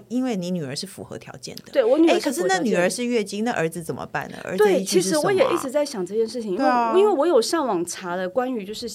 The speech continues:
Speaker 2: 男生要打生长激素的这个部分，其实我没有看到什么讨论的，因为男生其实你要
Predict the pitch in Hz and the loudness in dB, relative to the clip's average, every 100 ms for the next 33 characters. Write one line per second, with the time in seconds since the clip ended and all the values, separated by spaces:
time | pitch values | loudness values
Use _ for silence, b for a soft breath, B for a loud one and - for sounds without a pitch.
0 | - 214 208 220 254 254 175 214 220 175 | -8 -6 -6 -8 -8 -8 -8 -8 -6 -6
1 | 175 190 190 226 185 175 202 190 185 196 | -8 -12 -10 -10 -10 -10 -10 -10 -10 -8
2 | 190 B B B B B B _ _ - | -8 B B B B B B _ _ -10
3 | 381 403 415 294 247 240 330 370 - 294 | -2 -2 -2 4 4 6 4 2 0 -4
4 | 285 269 - 185 165 - 156 - 226 185 | -4 -4 -6 -6 -6 -10 -8 2 2 2
5 | 294 339 392 B B B 254 247 277 320 | 2 2 2 B B B -2 -2 -2 0
6 | 320 254 220 190 175 233 233 | 0 -2 -6 -2 -2 -2 -4